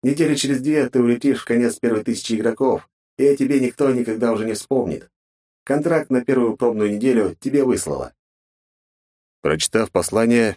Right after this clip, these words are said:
первым моим порывом было забанить эту стерву, занеся в чёрный список чёрного списка навеки вечные. Если это лапочка, то стервы тогда кто? Потом я медленно досчитал до десяти,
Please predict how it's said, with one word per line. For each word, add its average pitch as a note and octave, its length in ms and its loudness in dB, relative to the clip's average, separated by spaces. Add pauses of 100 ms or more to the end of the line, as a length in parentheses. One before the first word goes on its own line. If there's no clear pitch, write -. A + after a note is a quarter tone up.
(120)
первым A#2+ 340 2
моим A2 240 2
порывом G#2+ 420 2
было F#2+ 260 2
забанить G#2 680 0
эту B2+ 140 -4
стерву, G#2 520 0
занеся F#2+ 400 -2
в - 40 -10
чёрный F2 260 -2
список G#2 440 -2
чёрного F2 320 -2
списка A2+ 440 -2
навеки G#2+ 380 0
вечные. D#2+ 560 -4 (600)
Если F#2 320 2
это D3+ 300 4
лапочка, A#2+ 600 -2 (120)
то G#2+ 120 2
стервы E3 400 2
тогда F#2 260 -2
кто? E2 300 -2 (840)
Потом C3 380 2
я C3+ 140 4
медленно G#2+ 440 0
досчитал E2+ 460 -2
до D2 100 -6
десяти, - 560 -6